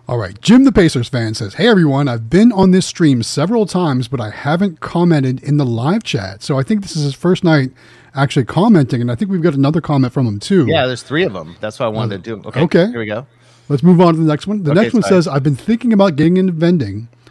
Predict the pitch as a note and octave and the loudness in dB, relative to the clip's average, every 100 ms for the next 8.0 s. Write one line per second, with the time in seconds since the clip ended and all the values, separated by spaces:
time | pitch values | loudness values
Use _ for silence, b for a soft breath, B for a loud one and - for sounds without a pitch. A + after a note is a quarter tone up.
0 | b b - C#3 B2+ D3 B2+ - D#3+ G3+ | b b -6 -4 0 0 -2 -2 -2 0
1 | G3+ G3 D3+ C3+ C#3 B2+ B2 A2+ G#2+ A#2 | 2 2 2 0 0 -2 -4 -4 -6 -6
2 | A#2+ C3+ - G#2 F#2+ A#2 G2+ F#2+ - - | -6 -8 -6 -8 -8 -8 -8 -10 -18 -12
3 | C3 A2 D#3 D3+ F#2+ - _ _ _ - | -10 -2 0 0 -4 -14 _ _ _ -4
4 | D#3 B2 G2+ - G#2 - - - B2+ G#2+ | -2 -2 -6 -8 -10 -12 -16 -4 -2 0
5 | F2 F#3 A#3 - G3 E3+ A2 A2+ F#3 E3+ | 2 4 4 4 4 4 2 0 2 4
6 | D#3 C#3+ D#3 C#3 F#3 B2 D3 - D3+ A#2+ | 4 2 0 2 0 0 -2 -2 -4 -4
7 | A#2+ A#2 A#2+ A2 A2+ G2+ - F#3 G#2 | -6 -4 -4 -4 -6 -6 0 0 0